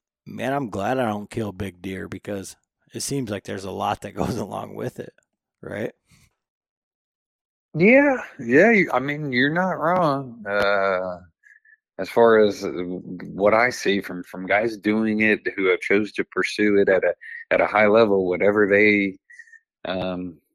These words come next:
Speaker 2: you know, wanna raise the bar in their hunting on private, public, uh,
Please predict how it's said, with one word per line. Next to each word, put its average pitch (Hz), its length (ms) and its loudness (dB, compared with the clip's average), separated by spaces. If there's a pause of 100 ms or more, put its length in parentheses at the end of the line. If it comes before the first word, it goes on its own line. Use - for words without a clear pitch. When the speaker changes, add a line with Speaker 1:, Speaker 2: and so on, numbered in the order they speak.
(140)
Speaker 2:
you 104 140 -2
know, 87 400 -4
wanna 90 480 -6
raise 92 260 2
the 92 100 0
bar 101 260 6
in 98 40 -2
their 95 140 -2
hunting 101 320 0
on 87 220 -4
private, 98 520 2
public, 101 520 4
uh, 85 340 2